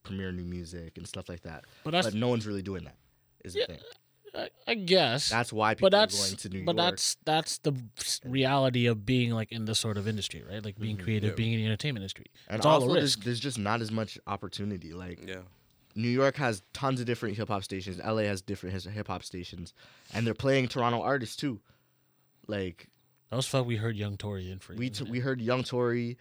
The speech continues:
Speaker 1: We heard Safe, like, Safe
Speaker 3: And
Speaker 1: is
Speaker 3: also,
Speaker 1: working with
Speaker 3: like, the
Speaker 1: Y G and
Speaker 3: Canadian,
Speaker 1: stuff like
Speaker 3: like,
Speaker 1: that, like
Speaker 3: honestly, like, the powers that be in Canada, like, the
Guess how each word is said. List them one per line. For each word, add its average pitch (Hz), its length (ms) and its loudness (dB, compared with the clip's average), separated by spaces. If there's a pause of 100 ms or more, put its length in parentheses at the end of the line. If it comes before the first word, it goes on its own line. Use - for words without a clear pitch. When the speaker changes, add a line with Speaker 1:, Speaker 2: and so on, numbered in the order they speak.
(140)
Speaker 1:
We 104 80 -4
heard 117 180 -2
Safe, 120 640 -2 (400)
like, 101 200 0 (120)
Safe 131 260 0
Speaker 3:
And 127 60 4
Speaker 1:
is 131 60 4
Speaker 3:
also, 135 300 6
Speaker 1:
working - 20 8
with - 0 -
Speaker 3:
like, 120 300 8
the - 40 4
Speaker 1:
Y - 20 4
G 101 80 -4
and 113 60 2
Speaker 3:
Canadian, 147 360 4
Speaker 1:
stuff 131 60 4
like 131 100 8
Speaker 3:
like, 123 80 6 (140)
Speaker 1:
that, - 0 - (120)
like 98 100 -4
Speaker 3:
honestly, 147 360 0
like, 117 300 -2
the 104 100 -4
powers 120 400 4
that 95 200 -2
be 107 220 -2
in 92 100 -6
Canada, 101 440 0
like, 98 260 -2
the 92 380 -2